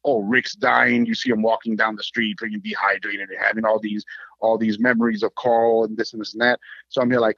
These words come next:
"Oh, okay, so this season is where they're gonna kill off Rick. It's gonna be the end of it." So when Proof came back to me, he's like, "Yo, did you see the new, the new episode?" I'm like, "Of what?" He's like, "Of Walking Dead." I'm like, "They're back?" He's like, "Yeah, the last season." I'm like,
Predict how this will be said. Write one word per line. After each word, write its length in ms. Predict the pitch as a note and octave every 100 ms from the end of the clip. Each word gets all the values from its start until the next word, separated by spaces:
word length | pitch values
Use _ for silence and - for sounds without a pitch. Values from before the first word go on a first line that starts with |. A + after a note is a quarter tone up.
| -
"Oh, 200 | C#3+ B2+
okay, 200 | B2 A#2+
so 260 | A2 A#2 A2
this 200 | C3 C3+
season 240 | B2+ A2+ A2
is 80 | G2+
where 140 | A2+
they're 60 | G#2+
gonna 120 | G#2 -
kill 160 | D3
off 160 | B2 -
Rick. 200 | D#3+ D#3+
It's 120 | -
gonna 100 | A2+
be 100 | G#2+
the 140 | G2 B2+
end 140 | D3+
of 80 | D3+
it." 100 | D#3+
So 120 | - B2
when 220 | A#2 G#2+
Proof 340 | - F3+ F3
came 240 | - C#3 B2
back 200 | C3 -
to 80 | B2
me, 60 |
he's 120 | A2
like, 240 | G#2+ F#2+ A#2+
"Yo, 260 | F#3 F#3
did 140 | C3+ A#2+
you 60 |
see 160 | B2+ E3+
the 80 | D3+
new, 240 | D#3+ E3 B2+
the 80 | B2
new 180 | D3+ F#3
episode?" 360 | F#3+ - F#3+ D3
I'm 80 | A#2
like, 260 | G2+ F#2+ F2+
"Of 100 | F2
what?" 200 | F3+ B2
He's 80 | G2
like, 160 | G2
"Of 100 | G#2
Walking 300 | D3+ F3+ D#3+
Dead." 120 | D#3 A#2+
I'm 100 | F#2+
like, 140 | E2
"They're 120 | F#2 E2
back?" 260 | A#2+ G#3 D3+
He's 100 | C3
like, 140 | A2
"Yeah, 260 | F#3+ F#3+ F3
the 60 | E3
last 260 | F#3+ F3+
season." 280 | A3 G#3 D3
I'm 60 | B2
like, 200 | A#2